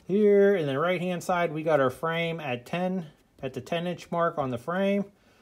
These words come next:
flat against the bracket, and then at the two inch mark over here onto the transfer case. So there's, I wrote down all the measurements so I don't forget 'em in the future. So the next thing, we're gonna hook up the hoist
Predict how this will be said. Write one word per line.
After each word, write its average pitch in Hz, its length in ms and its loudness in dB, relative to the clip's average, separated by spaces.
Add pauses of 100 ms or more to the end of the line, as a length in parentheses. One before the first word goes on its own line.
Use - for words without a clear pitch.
(200)
flat 180 360 2
against 175 440 -4
the 135 60 -2
bracket, 202 680 -2
and 143 140 -4
then 143 140 -2
at 139 160 -2
the 131 80 -4
two 190 560 -2
inch 127 280 -4
mark 113 340 -6
over 123 240 -4
here 117 400 -2
onto 113 320 -6
the 117 100 -6
transfer 123 460 -8
case. - 400 -14 (360)
So 156 100 0
there's, 190 280 8
I 170 200 2 (100)
wrote 185 220 2
down 175 160 2
all 170 120 2
the 151 60 0
measurements 143 480 -2
so 135 140 -2
I 135 120 2
don't 139 200 0
forget 123 340 -2
'em 117 140 0 (720)
in 120 100 -6
the 113 60 -8
future. 143 560 2 (680)
So 196 720 6 (240)
the 160 80 -8
next 202 300 -2
thing, 220 320 -4 (540)
we're 127 120 -6
gonna 156 260 -2
hook 190 200 0
up 202 220 -2
the 143 100 -6
hoist 240 560 -2